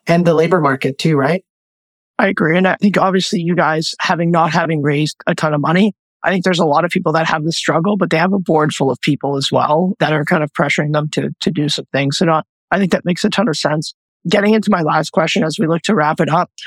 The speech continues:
Speaker 2: we didn't touch on that you have a pretty impressive, extensive background in cybersecurity. How have some of those things and lessons maybe you learned from that industry influenced how you've looked at,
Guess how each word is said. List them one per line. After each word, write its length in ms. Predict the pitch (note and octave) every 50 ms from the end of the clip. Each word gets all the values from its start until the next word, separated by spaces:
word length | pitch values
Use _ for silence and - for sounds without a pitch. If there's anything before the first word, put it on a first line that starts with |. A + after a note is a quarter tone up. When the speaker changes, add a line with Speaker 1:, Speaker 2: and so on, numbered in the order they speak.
| - - _ -
Speaker 2:
we 120 | G#3 A3
didn't 200 | A3+ B3+ C4+ A3
touch 240 | - G#3+ G#3 F#3+ -
on 160 | G3 F3 F3
that 140 | E3+ E3 - - -
you 100 | F#3+ G3+
have 240 | E3 E3 F#3 F3 F3+
a 100 | G3+ -
pretty 260 | - - G#3 G3 C4
impressive, 640 | B3 F3 D3 - F3+ F3 E3+ - - E3+ D#3+ E3+ D#3+ D#3 -
extensive 560 | - F3+ - - - F3+ D#3 E3 - F3+ D#3+ -
background 440 | E3 D3 D3 D3+ - E3 D#3 D#3
in 80 | D#3 D#3
cybersecurity. 840 | - - D3+ D#3+ - D#3+ - - - - - F3+ F#3+ F3+ D#3+ D#3 - - _ _ _ _ _ -
How 220 | - - F#3+ F#3 G3+
have 100 | A#3 A3
some 220 | - - A3+ A3+
of 80 | A3+ G#3
those 420 | G#3+ G3+ G3 F3 - - - - _ _ _ _ _ _ _ _ _ _ -
things 460 | - - G#3 G#3 G3+ F#3+ F#3+ E3 E3
and 140 | E3 E3+ E3+
lessons 400 | F3+ F#3+ - - G3 F#3 D#3+ D3+
maybe 180 | F3 F3+ D#3
you 140 | E3 F3 E3
learned 260 | D#3+ E3+ E3+ F3+ F3+
from 120 | - G3 E3
that 180 | E3 D3+ D3+
industry 440 | D#3+ F3 E3+ F3+ E3+ - - - - -
influenced 580 | F#3+ F#3+ E3+ - - A3 G#3 D#3+ D#3+ - -
how 360 | - A3 - - D#3+ D#3+ D#3+ E3
you've 260 | E3+ E3+ E3 D#3 - -
looked 220 | - E3+ - -
at, 220 | - C3+ C#3+ C#3+